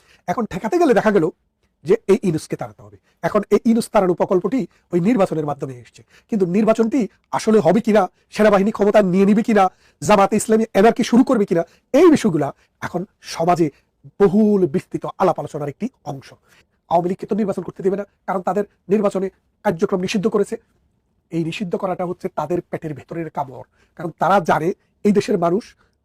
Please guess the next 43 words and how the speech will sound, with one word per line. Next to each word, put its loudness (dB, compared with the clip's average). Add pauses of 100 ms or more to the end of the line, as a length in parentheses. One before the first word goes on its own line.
(120)
অন্তত -4 (260)
পঞ্চাশ -2
ভাগের 0
উপরে -2
শুধু -6 (120)
এককভাবে 4
আওয়ামী 2
লীগকে -8
ভোট -8
দিবে। -2
আজকে -2
আপনি -4
একটা -2
ভোট -4
করেন, -4 (240)
আপনি -4
যদি 2
আমার 0
কথা -10
দিয়ে -6
বিশ্বাস -10
না -8
করেন, -12 (240)
আপনার -6
চারপাশে -4
যেসব -8
মানুষ -12
নিরীহ, -4 (280)
যারা 0
কোনো -6 (180)
দলের 0
পালা -4
কুত্তা -14
না, -20 (280)
যারা 0 (220)
মৌলবাদী 2
চিন্তা -6
চেতনার -8
লোক -10
না, -20 (300)
যারা 0 (140)
সন্ত্রাস, -4 (200)
চাঁদাবাজ 2